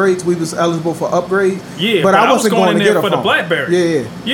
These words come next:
Speaker 2: Yeah, that
Speaker 1: I
Speaker 2: was
Speaker 1: wasn't,
Speaker 2: it.
Speaker 1: yeah, I wasn't even
Speaker 2: So
Speaker 1: gonna get one. I
Speaker 2: we, we
Speaker 1: wasn't.
Speaker 2: get, we seen the iPhone, you know, uh, yeah, this song look all right. So we go ahead and we get that.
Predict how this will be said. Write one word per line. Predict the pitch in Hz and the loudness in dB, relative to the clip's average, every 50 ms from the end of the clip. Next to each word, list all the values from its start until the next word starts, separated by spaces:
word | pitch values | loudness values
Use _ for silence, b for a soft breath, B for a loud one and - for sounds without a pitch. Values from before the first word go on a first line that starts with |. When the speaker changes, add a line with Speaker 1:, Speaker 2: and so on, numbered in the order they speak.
| 294 | -2
Speaker 2:
Yeah, | 180 | 0
that | 151 170 208 208 | 0 0 0 2
Speaker 1:
I | - | 0
Speaker 2:
was | - - | 0 2
Speaker 1:
wasn't, | 196 311 302 165 | 0 0 0 -2
Speaker 2:
it. | 131 - | -2 -2
Speaker 1:
yeah, | 185 185 156 127 139 | -2 -2 0 0 0
I | |
wasn't | - 202 175 147 147 | -2 -2 -2 -4 -4
even | 139 | -4
Speaker 2:
So | 131 202 | -2 -2
Speaker 1:
gonna | 220 226 214 202 170 | 0 0 0 0 0
get | 147 - - | -2 -4 -6
one. | 104 98 - | -10 -10 -6
I | 175 | -4
Speaker 2:
we, | 196 254 285 285 | -2 -2 -2 -4
we | - 170 | -4 -4
Speaker 1:
wasn't. | 226 330 330 311 | -4 -4 -2 -2
Speaker 2:
get, | 262 233 214 202 - 165 | -2 -2 -2 -2 -4 -6
we | 180 240 294 | -6 -6 -6
seen | 302 - - 214 190 | -6 -4 -4 -4 -4
the | 185 | -4
iPhone, | 214 240 247 240 - - 226 254 294 | -4 -4 -6 -6 -6 -8 -10 -10 -10
you | 302 | -10
know, | 285 294 320 330 359 339 - - - | -10 -10 -10 -10 -10 -10 -10 -10 -8
uh, | - 349 359 359 339 - | -8 -8 -6 -8 -8 -8
yeah, | 349 403 330 185 | -6 -4 -4 -4
this | 151 185 285 - | -4 -6 -8 -6
song | - 247 208 190 | -4 -4 -2 -2
look | 185 175 | -2 -2
all | 180 180 240 | -2 -2 -2
right. | 403 392 175 127 - - - - - - - | -2 -4 -6 -6 -10 -14 -16 -16 -16 -16 -12
So | - - 214 214 202 | -8 -4 -2 -2 0
we | 190 285 330 | 0 -2 -2
go | - 247 214 214 | -2 -2 -2 0
ahead | 202 202 208 190 | -2 -2 -4 -4
and | 196 | -4
we | 240 240 | -6 -4
get | 202 214 202 196 | -6 -6 -6 -2
that. | 247 254 247 170 131 | 0 0 0 0 -4